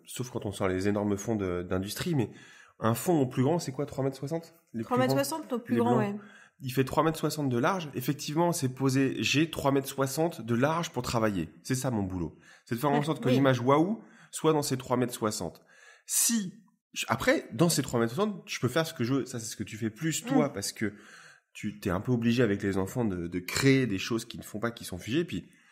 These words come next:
Speaker 2: Non, mais on peut en détailler deux, trois choses. Toi, avec la grossesse, il y a un petit peu de pause, mais même, mais même ça, il y a de l'émotion, il y a des jeux, il y a des, il y a, il y a une complicité de regard avec le papa.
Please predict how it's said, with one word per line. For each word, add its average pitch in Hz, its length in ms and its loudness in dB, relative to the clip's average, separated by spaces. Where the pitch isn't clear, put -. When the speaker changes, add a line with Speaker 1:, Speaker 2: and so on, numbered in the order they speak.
Speaker 2:
Non, 294 100 0
mais 285 80 0
on 247 60 2
peut 226 120 -2
en 185 100 0
détailler 208 360 0
deux, 220 100 0
trois 247 220 -4
choses. 269 360 -4
Toi, 269 180 2
avec 220 220 0
la 233 120 -6
grossesse, 233 460 -2
il - 40 -12
y - 40 -6
a 147 80 -2
un 170 80 -2
petit 180 220 -8
peu 233 160 -6
de 233 60 -8
pause, 311 360 -4
mais 196 180 -2
même, 254 340 2
mais 202 80 0
même 240 240 4
ça, 285 320 2
il 208 80 -6
y 202 60 -4
a 180 40 -4
de 170 60 -6
l'émotion, 240 500 -2
il 254 100 -2
y 202 40 -2
a 180 40 -2
des 214 220 -2
jeux, 285 280 -2
il 233 80 -2
y 190 40 -2
a 180 60 -4
des, 190 140 -4
il 190 180 -8
y 196 80 0
a, 190 260 2
il 196 80 -6
y - 20 -2
a 196 40 0
une 202 60 0
complicité 220 520 -2
de 220 80 -2
regard 214 280 0
avec 196 260 -4
le 226 80 0
papa. 269 360 0